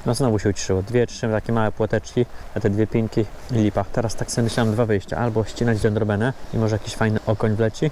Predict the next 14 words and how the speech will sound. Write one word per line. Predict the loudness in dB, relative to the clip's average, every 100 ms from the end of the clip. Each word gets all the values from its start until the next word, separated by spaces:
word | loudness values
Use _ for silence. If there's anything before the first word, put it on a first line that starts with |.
| -2 -6 -2
a | 0 2
nóż | 0 -2 -2
może | 0 2
i | 0
płocie | -2 0 0
do | 0
tego | 0 0
przyjdą, | 0 0 0 -2 -8 0
ale | 0
chyba | 2 2
najpierw | 0 0 -2 -2 -10 -6
piętnaście | -4 0 0 0
dwadzieścia | 2 0 0 0
minut | 0 -2